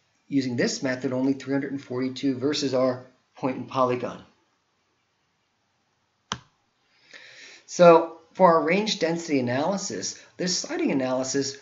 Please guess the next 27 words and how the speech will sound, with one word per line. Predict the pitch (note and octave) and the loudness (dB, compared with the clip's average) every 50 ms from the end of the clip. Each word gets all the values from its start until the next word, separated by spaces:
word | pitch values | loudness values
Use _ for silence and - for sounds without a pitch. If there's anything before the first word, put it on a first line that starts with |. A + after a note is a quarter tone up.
| - _ - | -20 _ -2
ranged | C#3 C#3+ D3 D3 C#3+ C#3+ - | 0 2 2 2 2 -2 -2
from | D3+ C#3 B2+ | -2 -4 -2
about | A#2 B2+ B2 A#2+ A2 B2 | -2 -2 -2 -2 -2 -6
zero | A2+ A2+ A#2 C#3 E3+ G#3 A3 A3 A3 A3 A3+ A3+ - - - _ _ _ - | -8 -6 -2 2 2 4 6 6 6 6 4 0 -4 -10 -20 _ _ _ -14
to | - D3 | -4 2
about | D3 C#3 - - - | 2 2 2 0 -14
thirty-six | - - - - F3 F3 F3+ F#3 F3+ F3 - - - - E3 D#3 D#3+ - - - - - - - _ _ _ _ _ _ _ _ _ _ _ _ _ _ _ _ _ _ _ _ _ _ _ _ _ _ _ | -20 -20 -6 -2 0 0 0 0 0 -2 -4 -4 -4 -2 -2 -4 -4 -4 -6 -6 -6 -6 -10 -14 _ _ _ _ _ _ _ _ _ _ _ _ _ _ _ _ _ _ _ _ _ _ _ _ _ _ _
sightings | - - - - E3+ D#3+ F3 F3 D#3+ C#3+ C3+ C#3 C#3 - - - - - _ _ _ _ _ _ _ _ _ _ _ _ _ | -14 -12 -2 2 4 6 6 6 4 4 2 2 0 -2 -6 -10 -10 -16 _ _ _ _ _ _ _ _ _ _ _ _ _
per | - - D3+ C3+ | -4 -2 0 0
square | C3 - - - C#3+ C3+ B2+ | 0 -2 -2 0 0 0 2
mile. | B2 C3 C#3+ C3+ A2 - - - - - _ _ _ _ _ - - - - _ - | 2 2 2 2 0 -2 -8 -12 -18 -20 _ _ _ _ _ -20 -20 -20 -20 _ -6
And | C3 C3 | -2 0
our | C3 C3 | 0 2
largest | B2+ C#3 C#3+ D#3+ F3 F#3 F3 - | 4 4 4 4 4 0 -6 -6
concentration | - E3 D3+ D3+ - E3 - - - B2 B2+ C#3 C#3 - - E3+ D#3 D3+ | -6 -6 -6 -6 -6 -8 -10 -6 -4 -2 -2 -2 -2 -4 -6 -6 -8 -8
occurred | - - - D3 C#3+ C#3 C#3 C#3 C3+ | -8 -8 -2 2 4 6 6 6 6
in | C3 C3 B2+ B2 A#2+ - - - _ _ _ _ _ _ _ _ | 6 4 4 2 0 -6 -12 -20 _ _ _ _ _ _ _ _
Passaic | - B2+ - - C3 B2+ B2+ C3 B2+ - | -10 -10 -8 -4 -2 -2 -2 -2 -4 -10
County | - - B2 A#2 A#2 A#2+ A2+ G#2 G#2+ | -12 -8 -6 -6 -6 -6 -6 -8 -8
up | G#2 - - - | -10 -10 -12 -16
here, | - - - C4+ - - | -10 -6 -6 -4 -2 -4
up | - - - | -6 -6 -8
towards | - - B2+ A#2 - | -8 -8 -8 -8 -6
the | A2 A2+ | -6 -6
New | A2+ | -4
York | A2 A2 G#2+ G#2 - - | -4 -4 -6 -10 -8 -6
border, | C#3+ D3 F3 G3+ A3+ B3 B3 A#3+ | -4 0 0 2 0 0 -2 -6